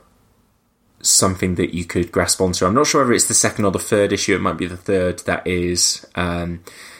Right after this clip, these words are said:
an issue that kind of has three different timelines running at the same time, um, a-, and you're kind of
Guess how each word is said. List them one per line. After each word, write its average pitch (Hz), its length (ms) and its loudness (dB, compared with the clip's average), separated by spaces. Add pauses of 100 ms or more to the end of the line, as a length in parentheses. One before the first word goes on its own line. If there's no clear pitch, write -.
(140)
an 95 100 -2
issue 95 240 2
that - 160 -2
kind 95 160 0
of 90 80 -6
has 92 180 2
three 95 480 -2
different 90 380 -4
timelines 92 720 -2
running 92 240 0
at - 60 -4
the 90 80 -4
same 90 240 0
time, 90 380 -2 (340)
um, 90 640 0 (120)
a-, 90 220 0
and 92 160 -2
you're 92 80 -2
kind 92 220 -2
of 90 80 -2